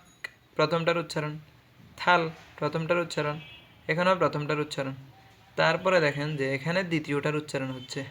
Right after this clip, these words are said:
এই যে ইক, রিউলার গিয়ক যদি থাকে তাহলে গিয়কের উচ্চারণে হবে। এরপরে যদি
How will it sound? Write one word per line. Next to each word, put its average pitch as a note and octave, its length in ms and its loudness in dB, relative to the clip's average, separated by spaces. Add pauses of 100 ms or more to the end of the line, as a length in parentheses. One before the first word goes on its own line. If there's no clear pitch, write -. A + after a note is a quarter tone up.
(1400)
এই C3+ 100 -2
যে D3 80 -4 (120)
ইক, C#3+ 120 -6 (680)
রিউলার D3+ 500 6
গিয়ক C#3 200 2 (100)
যদি E3 220 0
থাকে F3 220 0
তাহলে E3 180 2 (100)
গিয়কের C3+ 360 -2
উচ্চারণে D3+ 440 -2
হবে। C3 160 -4 (680)
এরপরে F3 280 4 (100)
যদি D3+ 140 2